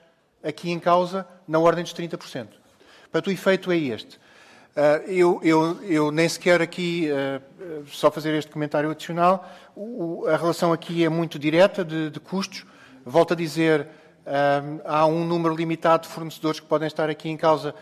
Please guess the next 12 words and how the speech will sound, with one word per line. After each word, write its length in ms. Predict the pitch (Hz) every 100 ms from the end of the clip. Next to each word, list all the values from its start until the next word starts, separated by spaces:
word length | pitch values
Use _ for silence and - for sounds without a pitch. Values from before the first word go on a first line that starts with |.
| - _
e, 80 | 143
portanto, 260 | - 156 156
a 60 |
avaliação 600 | 151 156 160 - 151 143 - - _
junto 360 | 135 156 156 151
do 40 |
mercado 520 | 156 - 160 151 143
é 60 | 143
uma 180 | 143 147
avaliação, 520 | 143 143 135 143 131
digamos, 400 | 131 135 135 - - - - -
ah, 220 | 143 135